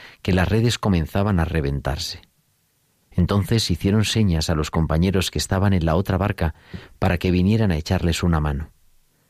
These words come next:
Vinieron y llenaron las dos barcas hasta el punto que casi se hundían.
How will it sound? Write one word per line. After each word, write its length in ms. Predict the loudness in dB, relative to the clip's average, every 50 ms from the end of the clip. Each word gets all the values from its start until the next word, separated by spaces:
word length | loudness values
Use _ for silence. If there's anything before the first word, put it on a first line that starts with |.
| _ _ _ _ -2
Vinieron 500 | 0 2 2 4 2 2 2 0 -2 -4 _ _ _ _ _ _ _ _ -2
y 100 | 0 0
llenaron 380 | 2 2 2 2 2 2 2 2
las 160 | 2 0 0
dos 160 | -2 -2 -2
barcas 400 | -2 -4 -4 -2 -2 -2 0 0
hasta 220 | -2 -2 0 0
el 120 | 0 0 0
punto 420 | 0 0 2 2 2 0 -2 -2
que 160 | -2 -4 -4
casi 300 | -2 0 0 0 0 0
se 160 | -2 0 0 0
hundían. 420 | 0 0 -2 -6 -8 -10 -12